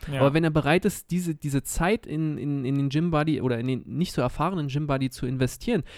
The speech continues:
Speaker 2: dann ist das schon, äh, so, so ein, so ein Bild dafür, dass, dass das ein ziemlich guter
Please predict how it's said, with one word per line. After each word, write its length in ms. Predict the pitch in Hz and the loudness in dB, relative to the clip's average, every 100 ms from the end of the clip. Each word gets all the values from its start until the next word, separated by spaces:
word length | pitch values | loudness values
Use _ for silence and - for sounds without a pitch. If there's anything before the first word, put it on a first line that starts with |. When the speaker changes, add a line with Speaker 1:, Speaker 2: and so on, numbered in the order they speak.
| - - | -14 -4
Speaker 2:
dann 360 | 139 208 240 | 0 0 0
ist 200 | 214 220 | -2 -2
das 80 | 226 | -4
schon, 480 | - 214 214 208 202 | 0 2 2 2 0
äh, 560 | 165 180 180 165 - - - | 0 0 2 0 -4 -8 -6
so, 220 | 147 156 151 | 0 0 2
so 160 | 147 | 2
ein, 180 | 147 139 | 2 2
so 80 | 135 | 2
ein 140 | 131 | 2
Bild 280 | 123 170 220 | 4 4 4
dafür, 300 | 175 170 185 | 0 2 2
dass, 300 | 165 156 - | 2 -2 -6
dass 220 | 143 - | -8 -6
das 180 | - 147 | -6 -4
ein 160 | 147 143 | -4 -4
ziemlich 340 | - - 208 - | -6 -2 -2 -2
guter 440 | - 208 131 107 | -2 2 2 2